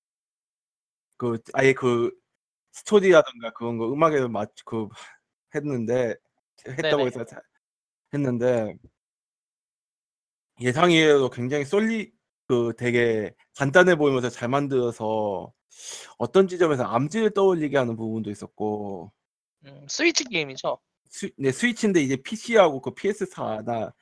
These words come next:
Speaker 1: 엑박으로 나와요.
Speaker 2: 아.
Speaker 1: 이번, 오-, 이번 달에 나와서 제가 지금 해보게 된 거거든요. 원래는 한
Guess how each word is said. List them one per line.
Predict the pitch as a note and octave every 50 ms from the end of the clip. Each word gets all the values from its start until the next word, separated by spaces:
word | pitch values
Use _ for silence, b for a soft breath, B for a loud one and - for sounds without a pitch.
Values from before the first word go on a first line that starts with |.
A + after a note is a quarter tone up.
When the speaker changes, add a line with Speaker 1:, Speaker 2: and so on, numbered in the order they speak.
| _ _ -
Speaker 1:
엑박으로 | E3+ - - - F#3+ F#3+ G3 D#3+ C#3+ C3+ C3 A#2+ A2
나와요. | G#2+ G2 F2+ D2+ C#2+ - C#2+ - _ _ _ _ _ _ _ _ _ _ -
Speaker 2:
아. | - C#3 C3 B2 B2+ C3 C3 C3+ C#3 C#3 C#3 C#3 C#3+ C#3+ - B2
Speaker 1:
이번, | B2+ C3+ E3 F#3 -
오-, | D#3 E3 F#3 F3+ - - _ _ _ -
이번 | D3 D3 D3+ G3+ A3 G#3
달에 | A3 G#3 G3
나와서 | E3+ C#3+ B2+ B2+ C3 - B2
제가 | - - A2 A2 A2+
지금 | A2 - A2+ G#2+ G#2
해보게 | B2 D3 D3 D3 C#3 B2+ - A#2 G#2+
된 | - G#2+ G#2 G2+
거거든요. | G2+ - G2 F#2 F#2 F#2
원래는 | A2 C3 C#3+ D#3+ E3+ E3 E3
한 | D#3+ - D#3+ D3 C#3 B2